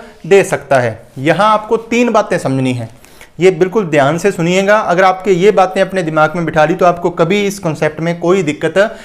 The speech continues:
नहीं आएगी। सबसे पहली बात, जो व्यक्ति ब्लड दे रहा है किसी को, फिर से, जो व्यक्ति किसी को ब्लड दे रहा है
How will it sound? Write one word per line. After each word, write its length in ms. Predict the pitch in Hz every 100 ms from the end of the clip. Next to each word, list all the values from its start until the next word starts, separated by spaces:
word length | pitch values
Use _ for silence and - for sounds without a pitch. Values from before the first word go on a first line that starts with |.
| - 143
नहीं 260 | 139 135
आएगी। 340 | 120 110 110 104 -
सबसे 320 | - 202 240
पहली 360 | 233 190 139 131
बात, 360 | 123 - - - _ - - - _ _
जो 360 | 120 117 185 233
व्यक्ति 420 | 247 220 - 247 208
ब्लड 300 | 165 196 202
दे 300 | 156 160 233
रहा 220 | 202 165
है 120 | 143
किसी 280 | 123 135 139
को, 200 | 135 117 - _ _ _ -
फिर 120 | 135
से, 200 | 135 196 247 180 120
जो 240 | - 185
व्यक्ति 360 | 214 170 170 220
किसी 300 | 208 190 214
को 160 | 202 208
ब्लड 260 | 165 190 185
दे 240 | 156 226
रहा 220 | 196 143
है 220 | 127 113